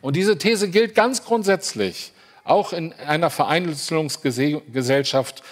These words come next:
die durch Corona vielleicht noch ein bisschen gefördert worden ist. Wir erleben ja seit vielen Jahren, nicht erst in den letzten anderthalb Jahren, so eine, wo alles aus einer Ich-Perspektive bewertet wird. „Bringt mir das was?“, ist die klassische Frage, nicht? „Wenn mir das was bringt, dann ja, und wenn nicht,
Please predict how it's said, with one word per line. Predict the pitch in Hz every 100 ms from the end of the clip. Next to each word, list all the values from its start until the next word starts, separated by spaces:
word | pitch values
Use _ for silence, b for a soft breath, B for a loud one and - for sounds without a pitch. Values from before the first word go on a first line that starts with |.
| B B -
die | 135
durch | 139 -
Corona | 123 120 139 131
vielleicht | - 135 123
noch | 135
ein | 117
bisschen | 123 - 127
gefördert | 120 - 127 107 98 -
worden | 90 85 78
ist. | 73 - - - _ b b b b b b b b b -
Wir | 143
erleben | 143 156 208 202
ja | 180
seit | 156 160
vielen | - 240 247 170
Jahren, | 135 110 113
nicht | 170 -
erst | 143 131
in | 135
den | 131 123
letzten | 127 - 113
anderthalb | 131 131 120 123 117
Jahren, | 123 120 120
so | 113 127
eine, | 113 123 127 117 B B B B -
wo |
alles | - 175 208 -
aus | - 170 175
einer | 165 -
Ich-Perspektive | 202 - - 131 117 - 120 - - 131 120
bewertet | 113 104 110 98 - 98
wird. | 107 98
„Bringt | 135 156 233 190
mir | 117 107
das | 107 98 -
was?“, | 87 -
ist | 110 -
die | 107
klassische | - 117 - 110 101
Frage, | - - 95 92 98
nicht? | 117 127
„Wenn | 131
mir | 135 214
das | 190
was | 165 143
bringt, | - 180 196
dann | 139 127
ja, | 147 190
und | 160 131
wenn | 143
nicht, | 165